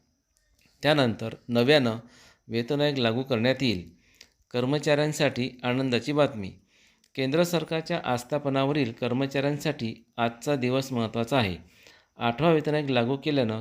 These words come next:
केंद्रीय कर्मचाऱ्यांना दिलासा मिळणार आहे. केंद्र सरकारच्या सेवेतील असणाऱ्या कर्मचाऱ्यांची एक चिंता यामुळे मिटणार आहे. आठवा वेतन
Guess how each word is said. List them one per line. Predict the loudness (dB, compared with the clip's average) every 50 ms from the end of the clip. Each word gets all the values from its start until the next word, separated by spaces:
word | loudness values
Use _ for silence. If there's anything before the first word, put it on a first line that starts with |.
| -6 -4
केंद्रीय | -2 -2 0 2 2 0
कर्मचाऱ्यांना | 0 0 -2 -2 -2 -2 -2 -2 -2 -2 -2 -2
दिलासा | 0 0 0 0 0 -2 -2
मिळणार | -2 0 0 2 2 2 2
आहे. | 2 2 0 -2 -6 -12 -18 -20 -20 _ _ _ _ _ -8
केंद्र | -6 -4 -2 0 2 2
सरकारच्या | 2 2 0 0 0 0 -2 -2 -2 -4 -6 -6 -6 -8 -14 _ _ _ _ _ _ _ _ _ _ _ _ _ _ _ _ _ _ _ _ _ _ _ _ _ _ _ _ _ _ _ _ _ _ _ _ _ _ _ _ _ _ _ _ _ _ _ _ _ _ _ _ _ _ _ _ _ _ _ _ _ _ _ _ _ _ _ _ _ _ _ _ _ _ _ _ _ _ _ _ _ _ _ _ _ _ _ _ _ -6
सेवेतील | -2 2 2 2 2 2 0 0 0 2
असणाऱ्या | 2 0 0 -2 -2 -2 -2 -2
कर्मचाऱ्यांची | -2 -2 -2 -2 -2 -2 -2 -2 0 0 0 0 -2 -2 -4 -6 -8 -8 -6 -4
एक | -4 -4 -4 -4
चिंता | -4 -4 -4 -2 0 0 2
यामुळे | 2 2 2 0 0 0 0
मिटणार | -2 -2 -4 -2 -2 0
आहे. | 0 0 0 -2 -6 -14 -20 _ _ _ _ _ _ _ _
आठवा | -4 -4 -2 0 0 0
वेतन | 2 2 0 0 0 -4